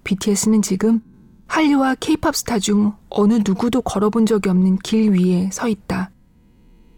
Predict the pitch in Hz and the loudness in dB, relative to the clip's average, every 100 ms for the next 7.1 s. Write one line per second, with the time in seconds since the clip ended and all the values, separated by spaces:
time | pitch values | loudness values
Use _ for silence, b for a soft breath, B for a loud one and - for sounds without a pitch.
0 | - - 208 311 302 233 240 233 - 220 | -8 -4 0 0 0 0 -2 -2 0 0
1 | 277 294 240 226 233 285 285 262 - 262 | 2 0 0 0 0 0 -2 -4 -6 -4
2 | 226 208 175 180 180 - b _ - - | -2 0 0 0 -4 -6 b _ -14 -4
3 | 294 302 294 - 220 247 254 - - 220 | -2 0 0 -2 -2 0 -2 -4 0 0
4 | 233 226 208 196 254 226 208 202 190 202 | 0 0 -2 -2 -2 -2 -2 -4 -2 0
5 | 202 190 202 208 - _ - 220 220 214 | 0 2 2 2 -2 _ -6 0 2 4
6 | 226 220 220 190 - 196 214 202 185 190 | 2 2 -2 -4 -4 -4 -2 0 2 2
7 | 226 | 2